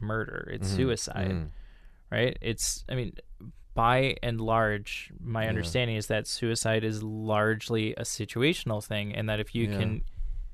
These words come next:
Speaker 1: get into a different situation,
Speaker 2: Mm-hmm.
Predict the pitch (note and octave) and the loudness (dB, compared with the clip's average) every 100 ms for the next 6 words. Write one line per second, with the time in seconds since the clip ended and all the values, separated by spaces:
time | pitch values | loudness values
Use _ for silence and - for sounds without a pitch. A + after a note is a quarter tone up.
0 | - - - - - - A2+ A#2+ B2 - | -12 -14 -14 -16 -14 -8 2 4 4 2
1 | C3 B2 - A#2 A2 G#2+ A2+ - A#2 A2 | -4 -2 0 2 2 2 0 0 -4 -4
2 | - - B2 A2 G#2+ G#2+ E3 G3 - G2+ | -4 -2 -2 -2 0 2 2 2 -4 -2
3 | A2 C3 F#2 E2+ | -2 -2 -2 -4